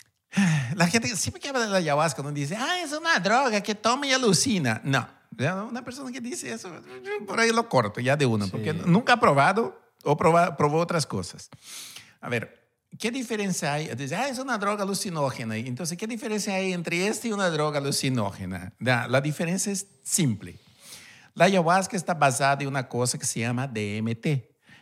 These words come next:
Speaker 1: Y el D M T es llamado la enzima con Z de Dios. O sea, ¿qué es esto? Esa,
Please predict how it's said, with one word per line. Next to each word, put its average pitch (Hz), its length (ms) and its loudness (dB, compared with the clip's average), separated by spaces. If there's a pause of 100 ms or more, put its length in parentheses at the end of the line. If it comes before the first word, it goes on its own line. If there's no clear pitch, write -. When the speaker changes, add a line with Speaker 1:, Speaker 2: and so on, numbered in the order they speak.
Speaker 1:
Y 160 140 -4
el 180 100 -2
D 190 100 0
M 208 180 0
T 156 340 -4
es 131 120 -4
llamado 131 320 -4
la 123 100 -2
enzima 127 680 -2
con 101 180 -6
Z 117 520 -4 (220)
de 113 180 -6
Dios. 117 580 -6 (340)
O - 40 -20
sea, 123 200 -8
¿qué 180 220 -2
es 165 120 -2
esto? 92 400 -8 (760)
Esa, 202 440 2